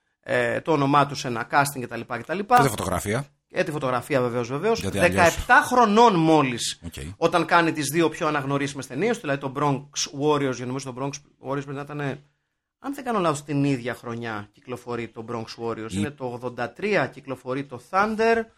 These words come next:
Speaker 1: και το Bronx Warriors, όχι, κυκλοφορεί ένα, ένα χρόνο πριν.
Speaker 2: Ένα χρόνο πριν, νομίζω.
Speaker 1: Εν τω μεταξύ είναι μόλις δεκαοκτώ στο Thunder. Δεκαεπτά χρονών στο Bronx Warriors. Ε, ένας πιτσιρικάς, ο οποίος δεν έχει ικανότητα ιδιαίτερη υποκριτική.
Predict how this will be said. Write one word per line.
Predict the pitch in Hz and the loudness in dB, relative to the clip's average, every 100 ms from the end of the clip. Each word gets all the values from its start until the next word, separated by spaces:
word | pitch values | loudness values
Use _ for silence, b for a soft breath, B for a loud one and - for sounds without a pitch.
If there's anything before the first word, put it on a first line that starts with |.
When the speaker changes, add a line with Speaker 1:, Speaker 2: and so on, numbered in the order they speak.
| _ _ _ _ _ _ | _ _ _ _ _ _
Speaker 1:
και | - 214 214 | -2 -2 0
το | 160 | -2
Bronx | 151 196 190 - | 0 0 -2 -2
Warriors, | 175 196 196 | 0 0 0
όχι, | 175 - | 0 -2
κυκλοφορεί | - 160 170 | -2 0 2
ένα, | 196 202 - | 2 2 0
ένα | 196 | -2
χρόνο | 180 196 196 165 | -2 -2 0 -2
πριν. | - 180 143 113 - _ | 0 2 2 0 -10 _
Speaker 2:
Ένα | 110 | -8
χρόνο | 113 127 120 | -6 -4 -4
πριν, | 95 | -4
νομίζω. | 69 62 | -6 -6
Speaker 1:
Εν | 143 | -2
τω | |
μεταξύ | 156 165 226 | 0 0 0
είναι | 196 | 4
μόλις | 214 233 | 2 2
δεκαοκτώ | 175 208 190 165 - - 185 | -2 4 6 6 4 4 4
στο | - 139 | 4 0
Thunder. | 143 127 117 104 _ _ _ | 0 0 -2 -10 _ _ _
Δεκαεπτά | - 151 165 151 147 220 | -6 0 2 2 4 4
χρονών | 196 185 220 | 4 2 0
στο | 208 180 | -4 -2
Bronx | 196 175 | -2 2
Warriors. | 180 147 127 104 b b b b _ - | 4 4 2 -6 b b b b _ -2
Ε, | 156 170 | 4 4
ένας | - 226 240 | 6 4 4
πιτσιρικάς, | 240 - 185 175 202 247 | 0 0 0 2 2 4
ο | 208 | 2
οποίος | 190 226 208 151 - - _ _ _ | 0 2 2 2 -2 -10 _ _ _
δεν | - 135 208 254 | -12 2 4 6
έχει | 233 - 151 123 - | 6 4 -2 -6 -8
ικανότητα | 143 156 147 147 143 | -6 0 2 0 0
ιδιαίτερη | 131 123 131 127 120 | 0 2 0 0 -8
υποκριτική. | 113 120 113 104 127 185 | -10 -18 -20 -10 -8 -8